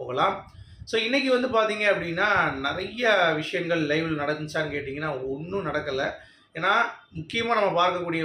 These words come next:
ஒரு இது, ஒரு அனாலிசிஸ் மாதிரி தான் பார்க்க போறோம். சபரிநாதனுடைய ரசிகர்கள் Twitter-ல ஒரு விஷயம் வந்து ட்ரெண்ட் பண்ணிட்டு இருக்காங்க.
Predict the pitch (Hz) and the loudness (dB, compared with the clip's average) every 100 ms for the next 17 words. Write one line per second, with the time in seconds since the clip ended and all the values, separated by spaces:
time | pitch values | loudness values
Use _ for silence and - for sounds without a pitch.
0 | 151 147 143 180 175 147 156 190 185 170 | 0 0 0 0 2 0 0 -2 -2 -4
1 | 156 160 156 143 135 135 135 175 - - | -4 -4 -2 -2 -4 -6 -6 -6 -8 -16
2 | - - _ - 214 294 262 240 220 196 | -20 -20 _ -2 0 2 4 4 4 4
3 | 180 170 - 196 175 160 185 190 170 156 | 4 2 0 0 2 4 4 4 2 -2
4 | - 190 190 196 180 165 151 151 170 156 | -4 -2 2 4 4 4 2 0 -2 -2
5 | 156 156 147 147 143 131 127 123 123 | -4 -4 -6 -6 -6 -6 -2 -2 0